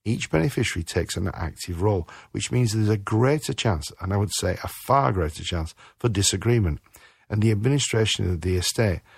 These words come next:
can quickly become a complete nightmare. Anyone buying a property in France where a succession issue is applied previously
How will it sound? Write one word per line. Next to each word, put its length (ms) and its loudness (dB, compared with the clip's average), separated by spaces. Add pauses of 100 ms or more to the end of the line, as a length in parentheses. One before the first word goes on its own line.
(160)
can 180 0
quickly 420 -2
become 420 0
a 60 -14
complete 800 2
nightmare. 500 0 (400)
Anyone 360 4
buying 300 2
a 60 0
property 480 0
in 100 2
France 420 0 (340)
where 140 2
a 100 2
succession 600 0
issue 300 2
is 160 0
applied 400 2
previously 560 0